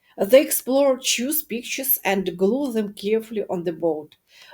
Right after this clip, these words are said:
Учні обговорюють, які зображення додають, називаючи їх англійською мовою: science, research, experiment, nature, energy. Під час роботи вони вчаться співпрацювати.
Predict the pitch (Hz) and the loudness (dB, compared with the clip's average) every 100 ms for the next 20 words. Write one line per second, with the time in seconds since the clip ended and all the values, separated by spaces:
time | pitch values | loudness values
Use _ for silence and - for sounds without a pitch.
0 | _ 240 233 220 214 202 208 208 320 330 | _ -2 0 0 0 0 -2 -2 0 0
1 | 302 220 226 240 262 370 339 269 233 220 | -2 -2 0 0 0 -2 -2 -2 0 0
2 | 214 220 208 208 190 220 254 247 233 220 | -2 -6 -6 -6 -2 -2 -2 -4 -10 -8
3 | 196 226 277 - 233 202 202 190 196 214 | -8 -6 -8 -6 -4 -2 -2 -4 -6 -10
4 | - - - - 262 247 233 220 220 - | -18 -20 -8 -2 2 2 0 -2 -6 -10
5 | _ _ 247 277 330 - 233 247 - - | _ _ -2 0 0 -2 -4 -4 -6 -6
6 | _ _ - - 220 254 247 233 226 220 | _ _ -10 -6 0 2 2 0 -6 -10
7 | - 185 233 240 - 233 - 185 196 175 | -6 -2 -2 -4 -8 -12 -8 -2 -2 -2
8 | 160 - - _ _ - 233 254 240 339 | -6 -12 -16 _ _ -6 -2 0 0 -2
9 | 381 226 202 202 196 208 196 196 190 - | -2 -6 -4 -4 -2 -4 -4 -6 -8 -8
10 | 196 185 185 185 196 220 - | -8 -8 -8 -8 -8 -10 -16